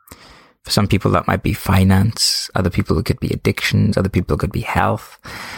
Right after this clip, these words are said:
And until you make that commitment and see clearly that this is something that I want to invest in, then the chances that you will invest in it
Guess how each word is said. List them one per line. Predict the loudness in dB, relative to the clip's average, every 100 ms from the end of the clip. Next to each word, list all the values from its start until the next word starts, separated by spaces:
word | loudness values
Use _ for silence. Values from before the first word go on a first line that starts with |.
| -16 -20 -20 _ _ _ _ _
And | 2 2
until | 4 4 4
you | 4
make | 2 2
that | -2 -2
commitment | 0 0 2 0 0
and | -2
see | -2 -2
clearly | -6 0 4 6 4 2 0
that | -2 0
this | 0 0
is | 0
something | 0 0 2 0
that | 2
I | 0
want | 2 0
to | 2
invest | 2 2 2 0 0
in, | -2 -2 -10 _ _ _ _ _ _ _ _ _ _ _ _ _ -18 -18 -20 _ _ _
then | 0 4 6 4 4 2 -2 _ _ _ _ -6
the | -2
chances | 2 2 2 2
that | 2 2
you | 2
will | 4 4
invest | 4 2 -2 -2
in | -2
it | -4